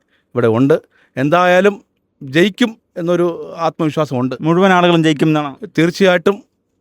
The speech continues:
Speaker 1: മുഴുവൻ ആളുകൾ ജയിക്കും തന്നെയാണ്
Speaker 2: അപ്പൊ
Speaker 1: വിശ്വാസം.
Speaker 2: അങ്ങനെ, അങ്ങനെ വരുമ്പോ ഒരു വിഷയമുണ്ട്. എന്നുവെച്ചാൽ ഇപ്പൊ എൽ ഡി എഫിന്, ഏം, പഞ്ചായത്താണെങ്കിൽ എൽ ഡി എഫിനൊപ്പം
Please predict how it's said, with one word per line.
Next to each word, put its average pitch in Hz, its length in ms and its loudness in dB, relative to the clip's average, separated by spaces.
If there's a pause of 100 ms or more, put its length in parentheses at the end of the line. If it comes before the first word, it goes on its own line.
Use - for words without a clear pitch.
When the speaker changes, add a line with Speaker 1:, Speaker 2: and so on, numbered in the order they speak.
Speaker 1:
മുഴുവൻ 165 280 2
ആളുകൾ 165 280 2
ജയിക്കും 151 420 -2
തന്നെയാണ് 160 260 0
Speaker 2:
അപ്പൊ 110 280 -4
Speaker 1:
വിശ്വാസം. 175 360 -14
Speaker 2:
അങ്ങനെ, 196 360 -14
അങ്ങനെ 208 300 0
വരുമ്പോ 185 200 4
ഒരു 180 120 4
വിഷയമുണ്ട്. 143 460 2
എന്നുവെച്ചാൽ 160 380 -2
ഇപ്പൊ 165 340 -4
എൽ 175 200 -2
ഡി 175 120 -4
എഫിന്, 196 280 -2
ഏം, 147 800 -4
പഞ്ചായത്താണെങ്കിൽ 143 680 -2 (260)
എൽ 165 140 -2
ഡി 180 40 2
എഫിനൊപ്പം 151 440 -2